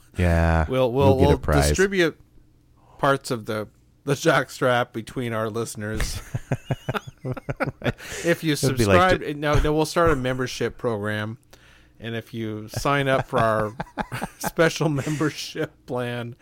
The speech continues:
Speaker 1: Oh,
Speaker 2: you
Speaker 1: or
Speaker 2: get,
Speaker 1: it could, we
Speaker 2: you,
Speaker 1: could
Speaker 2: you get a s-, piece of <laughs> the jock.
Speaker 1: You know what you should do really is get the, get the thing bronze and put it on, like, a pl-, on a, um,
Speaker 2: On a
Speaker 1: you
Speaker 2: John
Speaker 1: know, like
Speaker 2: Philip
Speaker 1: a,
Speaker 2: Sousa
Speaker 1: make it,
Speaker 2: Award
Speaker 1: make
Speaker 2: plaque?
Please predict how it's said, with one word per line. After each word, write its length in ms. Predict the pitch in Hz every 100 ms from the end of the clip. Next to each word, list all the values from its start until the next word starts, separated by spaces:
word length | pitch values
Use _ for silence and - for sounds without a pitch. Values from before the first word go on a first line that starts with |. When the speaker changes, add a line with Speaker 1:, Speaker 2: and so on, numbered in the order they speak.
| -
Speaker 1:
Oh, 280 | 104 113 117
Speaker 2:
you 60 | 120
Speaker 1:
or 320 | 117 - 123
Speaker 2:
get, 20 | 139
Speaker 1:
it 80 | -
could, 120 | 139
we 60 | 139
Speaker 2:
you, 60 |
Speaker 1:
could 160 | - 135
Speaker 2:
you 100 | 135
get 200 | 131 131
a 120 | 120
s-, 180 | 113 - - _ _ _ _ _ _
piece 280 | 147 139 -
of 400 | 120 - - -
<laughs> 20 |
the 60 |
jock. 400 | 156 - - - - _ _ _ _ 285 - - - -
Speaker 1:
You 100 | 147
know 120 | 165
what 80 | 107
you 100 | 107
should 220 | - 92
do 160 | 82 85
really 440 | 80 80 78 80
is 180 | 85 80
get 180 | - 104
the, 100 | -
get 260 | - 98 101
the 80 | 98
thing 260 | 104 95
bronze 540 | 78 73 71 78 95 -
and 140 | 80
put 160 | - 87
it 100 | 78
on, 180 | 76 78
like, 200 | 76 -
a 60 |
pl-, 260 | 71 - -
on 200 | - 76
a, 320 | 73 67 67 -
um, 500 | 76 69 65 65 65 - _ _ - - _ _ _
Speaker 2:
On 100 | 147
a 20 | 147
Speaker 1:
you 40 |
Speaker 2:
John 240 | 127 135 143
Speaker 1:
know, 40 |
like 60 | 139
Speaker 2:
Philip 200 | 147 151
Speaker 1:
a, 20 |
Speaker 2:
Sousa 140 | -
Speaker 1:
make 160 | 139 143
it, 80 | 147
Speaker 2:
Award 420 | 113 110 117 135
Speaker 1:
make 120 | 101
Speaker 2:
plaque? 380 | 113 131 240 -